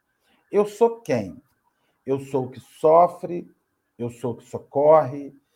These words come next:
eu sou o que observa, porque tem vários personagens, né?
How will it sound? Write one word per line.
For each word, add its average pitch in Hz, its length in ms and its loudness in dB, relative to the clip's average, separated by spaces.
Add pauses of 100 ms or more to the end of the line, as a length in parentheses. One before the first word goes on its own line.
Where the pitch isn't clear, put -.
(260)
eu 120 120 -6
sou 131 180 -6
o - 20 -6
que 139 80 -4
observa, 147 1040 -4 (440)
porque 135 180 -8
tem 135 560 -6
vários 185 340 2
personagens, 98 840 -12
né? 160 280 -4